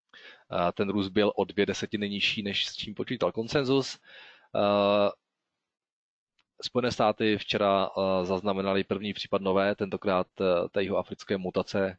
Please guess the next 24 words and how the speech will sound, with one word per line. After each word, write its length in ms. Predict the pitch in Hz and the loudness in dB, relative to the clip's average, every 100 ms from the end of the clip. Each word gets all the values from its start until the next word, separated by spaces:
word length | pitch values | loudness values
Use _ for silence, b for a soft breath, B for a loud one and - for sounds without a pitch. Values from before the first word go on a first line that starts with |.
| - | -6
covidu. 340 | 95 92 90 107 _ _ B B B B B B 85 | -2 0 -2 -4 _ _ B B B B B B -4
Eh, 240 | 85 85 | 0 0
už, 440 | 82 - - - - _ | -2 -6 -10 -12 -20 _
už 360 | - - - - | -18 -16 -14 -12
je 60 | |
tam, 220 | - 87 - _ _ _ _ _ _ _ _ _ _ - _ _ _ _ 135 | -10 -10 -12 _ _ _ _ _ _ _ _ _ _ -20 _ _ _ _ -4
nějak 140 | 139 | -2
se 100 | 180 | 0
mluví 260 | 151 143 135 | 4 6 6
o 60 | |
tom, 140 | 143 113 | 4 0
že 100 | 123 | 0
by 100 | - | 2
ta 80 | |
mutace 360 | 120 107 120 127 | 0 0 0 0
mohla 280 | 110 101 110 | 0 2 2
být 240 | 113 110 - | 2 0 -2
trošku 300 | 107 - 123 | -6 -4 0
odolnější 500 | 107 104 104 - 110 | 0 0 -2 0 0
vůči 260 | 104 - | 0 -4
některým, 600 | 104 - 107 107 107 98 - | -6 -2 0 0 -4 -10 -6
eh, 100 | 95 95 95 92 90 - - - - _ - | -2 0 2 2 0 -4 -16 -20 -20 _ -2
léčivům, 760 | 92 92 - 120 107 107 143 | 0 2 0 2 2 2 -2
eh, 1200 | - - - - - _ - 92 90 87 87 87 | -6 -18 -20 -20 -20 _ -2 2 2 2 2 0